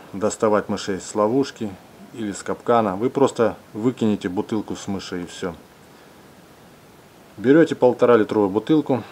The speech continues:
наливаете сто миллилитров подсолнечного масла, желательно жареного, чтобы запах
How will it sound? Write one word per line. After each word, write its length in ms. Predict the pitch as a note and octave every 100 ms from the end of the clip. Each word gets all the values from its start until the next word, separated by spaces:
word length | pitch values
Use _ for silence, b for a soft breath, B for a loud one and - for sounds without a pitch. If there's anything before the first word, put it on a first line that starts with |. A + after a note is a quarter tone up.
| -
наливаете 640 | A2 A#2 B2 B2 G#2+ -
сто 200 | - B2
миллилитров 640 | A2 G#2+ G#2+ G#2+ G2+ G2 E2 - -
подсолнечного 680 | G#2 - A2 G2+ F#2 G#2 G2+
масла, 460 | B2 C#3 - A#2 - -
желательно 580 | - A2+ B2 A2 F#2+ F#2+
жареного, 540 | F2+ B2+ B2+ A2+ G#2 G2+ B B B
чтобы 460 | - G#2+ G2+ G#2 - - -
запах 560 | F#2+ A#2 A2 G2+ F2+